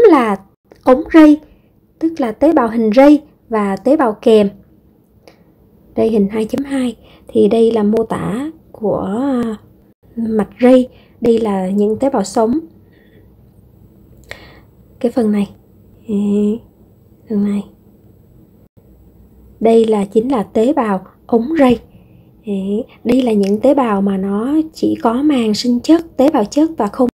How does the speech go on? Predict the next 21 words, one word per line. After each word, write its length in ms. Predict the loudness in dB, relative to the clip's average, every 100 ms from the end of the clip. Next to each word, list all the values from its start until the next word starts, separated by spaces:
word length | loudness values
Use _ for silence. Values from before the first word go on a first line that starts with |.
| -4
có 100 | -2
nhân, 300 | 0 2 0 -4 _ -10
và 100 | -6
hầu 200 | 0 0
như 140 | 2
cũng 180 | 0 -2
không 180 | -4 -2
có 120 | -2
các 180 | 0 -2
bào 160 | 0 -2
quang. 340 | 0 0 0 -6 -14 -20 -20 _ _ _ _ -10
À, 200 | -8 -4
chỉ 120 | -2
có 100 | -2
màng 140 | -2 -2
sinh 160 | -2
chất, 180 | 0 0
tế 100 | 2
bào 140 | 0 -2
chất 240 | -2 -4 0
thôi. 260 | 2 2